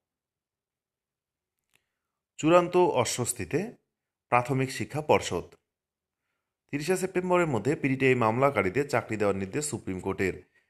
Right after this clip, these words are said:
পিডিটিআই মামলায় সুপ্রিম হুঁশিয়ারি, চূড়ান্ত অস্বস্তিতে প্রাথমিক শিক্ষা পর্ষদ। তিরিশ সেপ্টেম্বরের মধ্যে পিডিটিআই মামলাকারীদের চাকরি দেওয়ার নির্দেশ সুপ্রিম কোর্টের।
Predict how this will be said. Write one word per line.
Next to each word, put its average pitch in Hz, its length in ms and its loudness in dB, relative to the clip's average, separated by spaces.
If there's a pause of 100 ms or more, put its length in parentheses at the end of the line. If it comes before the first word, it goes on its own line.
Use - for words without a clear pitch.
(220)
পিডিটিআই 175 400 4
মামলায় 123 400 4
সুপ্রিম 143 540 -2
হুঁশিয়ারি, 107 420 -2 (400)
চূড়ান্ত 127 360 4
অস্বস্তিতে 101 540 0
প্রাথমিক 95 380 -4
শিক্ষা 95 240 -10
পর্ষদ। 90 380 -8 (340)
তিরিশ 170 240 0
সেপ্টেম্বরের 175 480 0
মধ্যে 160 260 -2
পিডিটিআই 120 440 0
মামলাকারীদের 98 720 -2
চাকরি 104 300 -4
দেওয়ার 131 280 2 (380)
নির্দেশ 117 320 0
সুপ্রিম 98 280 -4
কোর্টের। 90 320 -4